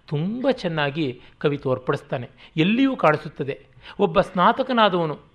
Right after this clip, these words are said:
ಕೌತ್ಸ ಬಂದರೆ ರಘು ಅದೆಷ್ಟು ನಮ್ರನಾಗಿ ಬಹಳ ಸಜ್ಜನಿಕೆಯಿಂದ ನಡ್ಕೊಳ್ತಾನೆ.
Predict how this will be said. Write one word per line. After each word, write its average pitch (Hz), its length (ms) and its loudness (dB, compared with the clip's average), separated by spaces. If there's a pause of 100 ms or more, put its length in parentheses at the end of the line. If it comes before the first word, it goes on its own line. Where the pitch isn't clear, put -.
(280)
ಕೌತ್ಸ - 440 4
ಬಂದರೆ 180 640 0
ರಘು 175 400 6
ಅದೆಷ್ಟು 214 580 2
ನಮ್ರನಾಗಿ 165 840 0 (500)
ಬಹಳ 220 180 2
ಸಜ್ಜನಿಕೆಯಿಂದ 190 680 0
ನಡ್ಕೊಳ್ತಾನೆ. 147 760 0